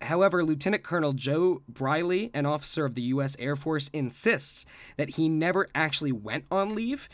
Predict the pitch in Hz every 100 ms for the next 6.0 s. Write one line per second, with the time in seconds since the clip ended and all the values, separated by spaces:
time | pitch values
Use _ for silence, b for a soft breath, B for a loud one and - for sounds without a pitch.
0 | B B - - 139 - 185 170 139 151
1 | 165 165 139 131 - 175 139 160 160 143
2 | - 147 156 165 143 - 139 143 135 143
3 | - 143 139 127 131 131 135 - 123 123
4 | 135 123 123 120 - 127 110 131 113 -
5 | 113 104 B - 240 233 302 381 254